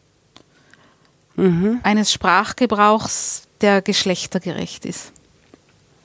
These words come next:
Speaker 1: Also für mich ist eine Definition des geschlechtergerechten, äh, Sprachgebrauchs eine, die verschiedene Geschlechter berücksichtigt,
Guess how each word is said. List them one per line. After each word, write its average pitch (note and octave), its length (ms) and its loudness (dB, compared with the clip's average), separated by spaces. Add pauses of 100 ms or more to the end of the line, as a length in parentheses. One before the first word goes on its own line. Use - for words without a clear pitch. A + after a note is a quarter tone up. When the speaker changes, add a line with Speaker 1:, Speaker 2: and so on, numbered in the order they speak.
(680)
Speaker 1:
Also G3 220 0
für G3+ 140 4
mich A3+ 400 4
ist - 200 -2
eine G3+ 240 6
Definition G3+ 600 4
des - 280 -2 (360)
geschlechtergerechten, G#3 1400 2
äh, F#3 280 4
Sprachgebrauchs G3+ 1040 -2
eine, G#3 640 6 (180)
die G#3 460 2 (580)
verschiedene A3+ 560 4
Geschlechter F#3+ 480 2
berücksichtigt, A3+ 920 -2